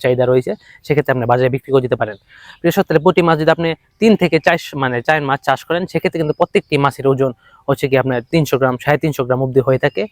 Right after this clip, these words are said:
আড়াইশো থেকে সাড়ে তিনশো গ্রাম অবধি হয়ে থাকে। তবে অনেক ক্ষেত্রে এক বছর যদি আপনি চাষ করেন, প্রত্যেকটি পুঁটি মাছের ওজন কিন্তু আটশোশো থেকে, আহ,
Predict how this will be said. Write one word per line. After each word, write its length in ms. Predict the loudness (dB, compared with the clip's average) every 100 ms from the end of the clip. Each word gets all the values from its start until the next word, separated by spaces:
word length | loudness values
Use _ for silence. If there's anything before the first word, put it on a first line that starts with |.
| _ -4
আড়াইশো 240 | -4 -2
থেকে 140 | -2 0
সাড়ে 160 | 0
তিনশো 180 | 0 -2
গ্রাম 140 | -4 -4
অবধি 160 | -4 -4
হয়ে 100 | -4
থাকে। 140 | -8 -12 -16 -8
তবে 160 | 0 2
অনেক 140 | 0
ক্ষেত্রে 220 | -2 0 2
এক 140 | 2
বছর 160 | 0 -2
যদি 120 | -2
আপনি 140 | -2 0
চাষ 160 | -2 0
করেন, 180 | -2 -2 _ _
প্রত্যেকটি 340 | -2 -2 -2
পুঁটি 200 | -4 -2 0
মাছের 180 | 2
ওজন 140 | 2 2
কিন্তু 160 | 2
আটশোশো 340 | 0 -2 -8 -4
থেকে, 240 | -4 -2
আহ, 600 | -4 _ -20 _ 2 2